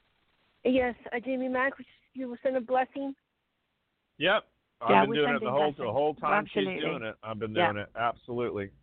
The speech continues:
Speaker 2: Yep.
Speaker 3: Yeah.
Speaker 2: I've been working on it the whole time. So we'll see what happens now, okay?
Speaker 3: I can see
Speaker 1: Thank
Speaker 3: him
Speaker 1: you for taking
Speaker 3: standing
Speaker 1: my
Speaker 3: up
Speaker 1: call.
Speaker 3: a bit straighter.
Speaker 2: You bet. Yeah.
Speaker 3: Yeah.
Speaker 1: Thank
Speaker 2: You're
Speaker 1: you.
Speaker 2: welcome. Thanks for
Speaker 3: Let us
Speaker 2: calling
Speaker 3: know.
Speaker 2: in, honey.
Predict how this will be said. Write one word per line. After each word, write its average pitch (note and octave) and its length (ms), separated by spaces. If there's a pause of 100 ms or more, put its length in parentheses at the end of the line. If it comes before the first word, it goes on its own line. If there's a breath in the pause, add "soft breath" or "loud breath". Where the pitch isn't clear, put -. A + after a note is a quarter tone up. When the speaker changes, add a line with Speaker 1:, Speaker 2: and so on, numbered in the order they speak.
(140)
Speaker 2:
Yep. A#2 220
Speaker 3:
Yeah. - 120 (200)
Speaker 2:
I've G#2 140
been G#2+ 160
working A2 320
on A2 160
it G#2 40
the G2+ 60
whole A#2+ 220
time. G#2 480
So G#2 100
we'll G#2 240
see C3 80
what A#2+ 140
happens A2 400
now, A2 320
okay? G#2 400 (1300)
Speaker 3:
I G#3 80
can A#3+ 160
see C4 60
Speaker 1:
Thank C4 220
Speaker 3:
him D#4 60
Speaker 1:
you D4 60
for C#4+ 100
taking D4 140
Speaker 3:
standing G3 360
Speaker 1:
my F#3+ 60
Speaker 3:
up F#3+ 60
Speaker 1:
call. A#3+ 140
Speaker 3:
a - 20
bit G#3+ 340
straighter. F#3 380
Speaker 2:
You C#3 80
bet. B2 480 (300)
Yeah. G#2 200
Speaker 3:
Yeah. F#3+ 260 (200)
Speaker 1:
Thank C#4 180
Speaker 2:
You're G#2 140
Speaker 1:
you. - 60
Speaker 2:
welcome. G#2+ 460
Thanks A#2 240
for C#4 80
Speaker 3:
Let E4 100
us F#4+ 40
Speaker 2:
calling B3+ 260
Speaker 3:
know. G3+ 100
Speaker 2:
in, - 60
honey. G2+ 300